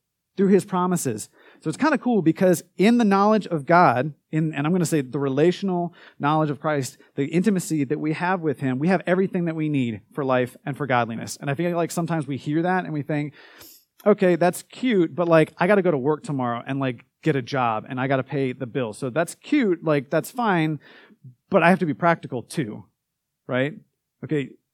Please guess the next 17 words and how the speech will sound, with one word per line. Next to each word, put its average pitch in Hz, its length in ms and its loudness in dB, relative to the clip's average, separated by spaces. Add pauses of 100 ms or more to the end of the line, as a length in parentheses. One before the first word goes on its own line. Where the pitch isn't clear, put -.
(600)
granted, 180 640 0 (380)
but 156 100 2
I'm 185 160 4
telling 196 360 0
you, 214 180 2
this 165 240 -2
passage 175 440 -2
is 165 160 -2
in 175 120 0
those 147 160 -2
practical 160 480 -6
moments 135 400 -4
too. 127 280 -6
Like, 123 220 -4
it's - 160 -8
not 185 140 0
like 180 200 0